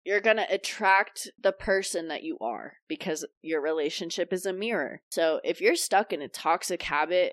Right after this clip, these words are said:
in a toxic cycle of, you know, childhood trauma, ego, pride, you're gonna attract somebody that's stuck in a cycle of childhood trauma, ego, pride.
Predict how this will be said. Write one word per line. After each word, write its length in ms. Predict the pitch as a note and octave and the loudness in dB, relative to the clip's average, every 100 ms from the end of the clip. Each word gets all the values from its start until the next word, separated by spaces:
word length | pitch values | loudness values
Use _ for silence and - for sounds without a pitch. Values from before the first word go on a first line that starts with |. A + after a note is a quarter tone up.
| - | -4
in 80 | D3 | -10
a 80 | |
toxic 500 | - - F3+ - F3+ | -6 -2 -2 -2 -8
cycle 560 | - D#3 D3+ - D#3+ D#3 - | -6 -4 -4 -4 -2 -2 -2
of, 300 | C#3+ C#3 - _ | -4 -4 -10 _
you 160 | F3 E3+ | -10 -6
know, 240 | D#3+ D#3+ D#3+ | -2 -2 -4
childhood 480 | - D3+ E3+ G3 | 0 2 2 0
trauma, 480 | - E3+ E3 D3+ C#3 - | -4 -2 -2 -4 -8 -8
ego, 480 | G3+ D#3+ C#3 C3 - | -6 -2 -2 -4 -8
pride, 480 | - G3 E3+ C3 C3+ | 0 6 6 4 0
you're 180 | F3 F3 | -2 0
gonna 220 | F3+ D3+ | 0 -2
attract 460 | E3+ - F#3 F3+ | -4 4 4 4
somebody 400 | - D#3+ D#3 D3 D3 | -4 -6 -4 -6 -6
that's 200 | D3 - | -6 -2
stuck 260 | E3 E3+ | -2 0
in 80 | D3+ | -4
a 80 | C#3+ _ _ | -6 _ _
cycle 480 | - F#3 F#3 D#3 D#3 | 2 4 4 0 0
of 180 | D#3 C#3+ - | -2 -4 -14
childhood 520 | - D#3 E3+ F#3+ - | 2 4 4 2 -6
trauma, 400 | G3+ F#3+ E3 B2 _ | -2 -2 -2 -8 _
ego, 440 | G#3 E3 A#2+ F2+ _ | -6 -4 -6 -8 _
pride. 440 | G3 F3 C#3+ C#3+ | 2 2 2 -4